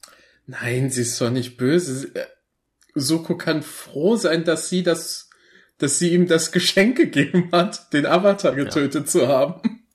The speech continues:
Speaker 2: Ja. Okay, dann das.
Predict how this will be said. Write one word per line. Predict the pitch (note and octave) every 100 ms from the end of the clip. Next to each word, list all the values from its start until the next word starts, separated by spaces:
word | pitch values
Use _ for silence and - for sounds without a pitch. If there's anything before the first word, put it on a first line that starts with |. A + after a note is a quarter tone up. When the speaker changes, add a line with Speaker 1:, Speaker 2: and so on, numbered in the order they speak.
| _ _
Speaker 2:
Ja. | - E2 F4 F4 C#4 _ _ _ _ _ _ _ _ _ _ _ _ _ _ - - - -
Okay, | A2 D4+
dann | G2 F2+
das. | E2 -